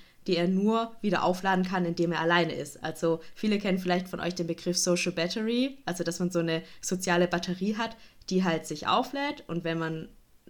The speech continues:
und das ist eben so bei extrovertierten Personen, die laden ihre Social Battery auf, indem sie mit Menschen sind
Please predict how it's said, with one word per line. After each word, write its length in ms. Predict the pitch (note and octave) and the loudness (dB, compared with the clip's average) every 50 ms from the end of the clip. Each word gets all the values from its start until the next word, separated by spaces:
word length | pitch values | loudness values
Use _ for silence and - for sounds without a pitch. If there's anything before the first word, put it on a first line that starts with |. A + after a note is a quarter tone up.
| - - - | -18 -10 -2
und 160 | - F3+ F3+ F3+ | 0 0 2 2
das 80 | F3+ | 0
ist 140 | F3 F3+ F#3 | -2 -2 -2
eben 140 | E3+ E3+ F3 | -2 -2 -2
so 120 | - G#3+ | -2 -2
bei 80 | F#3 - | -2 -2
extrovertierten 760 | - G#3 G#3 - C4 A#3 A#3+ A#3+ - - B3 B3 - A#3+ A3+ | -2 -4 -4 -4 -4 -4 -4 -6 -2 -4 -4 -2 -2 -4 -4
Personen, 420 | A3 A#3+ A3 A3 A#3+ B3 C#4 D4 - - - - - | -4 -4 -2 0 0 0 0 0 -4 -12 -16 -6 -2
die 60 | G3 | 0
laden 320 | F#3 F3+ F#3 F#3+ F#3 F#3 | 4 4 4 4 4 2
ihre 340 | F3+ F3 F3 E3 E3 E3 E3 | 2 2 2 2 2 0 0
Social 280 | E3 - F#3 F#3 F#3 F3 | 0 0 -2 -2 -2 -2
Battery 340 | F3+ F3+ F3+ F3+ F3+ F3 - | -2 -4 -2 0 -2 -2 0
auf, 200 | - E3+ F3 - | 0 0 0 0
indem 220 | F3 E3+ E3 E3 | -2 -2 -2 -2
sie 120 | E3+ - D#3 | -2 -4 -2
mit 280 | D#3 F3+ B3+ - - - - - | -2 -2 -2 -2 -6 -16 -14 -8
Menschen 360 | G#3 G#3+ A#3 B3+ B3+ - B3+ | -4 -2 -2 -2 -2 -2 -2
sind 280 | B3 B3+ B3+ C#4 E4+ - | -2 0 -2 -2 -2 -6